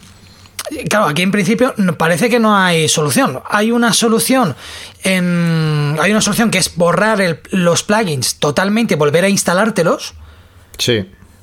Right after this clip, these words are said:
Speaker 1: Pero claro, eh, a mí me ha funcionado con algunos, con algunos sí y con otros no. Y cuando digo totalmente, es totalmente, porque a veces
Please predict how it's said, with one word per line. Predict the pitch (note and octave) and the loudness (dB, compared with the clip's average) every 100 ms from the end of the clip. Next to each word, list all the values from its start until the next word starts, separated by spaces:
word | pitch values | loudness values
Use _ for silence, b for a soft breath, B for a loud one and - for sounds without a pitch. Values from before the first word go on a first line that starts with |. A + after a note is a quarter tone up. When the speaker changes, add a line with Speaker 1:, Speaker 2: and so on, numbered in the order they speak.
| - | -4
Speaker 1:
Pero | E3+ C#3+ | -2 0
claro, | F3+ F3+ - - _ _ - - - - - B B B B B - - | 0 0 -2 -10 _ _ -20 -20 -20 -20 -12 B B B B B -14 -4
eh, | E3+ D#3 | -2 0
a | C#3+ | 0
mí | D3 | -2
me | E3+ | -2
ha | F3+ | 0
funcionado | G3 F3 E3+ G#3 | 0 0 2 2
con | G#3 E3+ | 2 0
algunos, | D#3 G3+ B3+ A3+ - - | 2 2 2 0 -4 -4
con | D3 | -2
algunos | D3 G#3 A3+ | 2 2 2
sí | C4 D4+ | 0 -2
y | |
con | D#3 D3+ | -2 0
otros | F#3 E3 | 0 -2
no. | C#3 G2+ B B | -4 -6 B B
Y | G3 | -2
cuando | F#3 F3+ | 0 2
digo | A3 C4+ | 2 2
totalmente, | B3+ A#3 G3+ A#3 B3 D4 - | 2 2 2 0 0 -2 -2
es | - | -4
totalmente, | G#3+ F#3+ E3+ C#3+ A#2+ A2+ | -2 0 0 -2 -4 -4
porque | D3+ | -2
a | D#3 | 0
veces | F3+ A#3 B3+ | 0 0 0